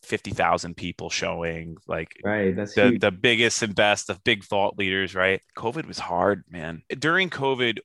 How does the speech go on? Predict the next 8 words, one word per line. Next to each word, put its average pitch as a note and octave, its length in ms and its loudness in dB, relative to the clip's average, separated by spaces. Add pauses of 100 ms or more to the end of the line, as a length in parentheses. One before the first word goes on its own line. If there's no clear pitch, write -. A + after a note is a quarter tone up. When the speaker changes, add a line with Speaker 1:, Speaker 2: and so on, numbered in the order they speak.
Speaker 1:
we A#2 220 0
Speaker 2:
Mm-hmm. C#3+ 80 6
Speaker 1:
lost C3+ 440 4
the A2+ 120 -6
majority F#2+ 680 0
of E2+ 140 -4
our E2+ 100 -4
business. - 560 -12